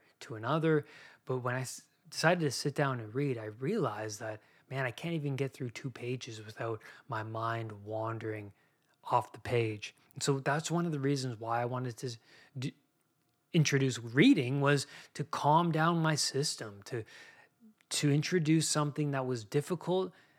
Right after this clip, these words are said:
something I couldn't do, I couldn't focus on, and train myself to sit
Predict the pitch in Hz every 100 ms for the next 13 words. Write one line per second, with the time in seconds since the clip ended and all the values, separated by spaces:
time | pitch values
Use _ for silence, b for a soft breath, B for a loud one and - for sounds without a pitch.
0 | b _ 190 - 156 147 165 151 120 -
1 | - 156 190 151 123 120 120 127 117 -
2 | 151 170 - 131 123 117 120 117 113 b
3 | b b 123 - 151 170 214 160 120 123
4 | 113 117 b b - 127 - - 170 185
5 | 196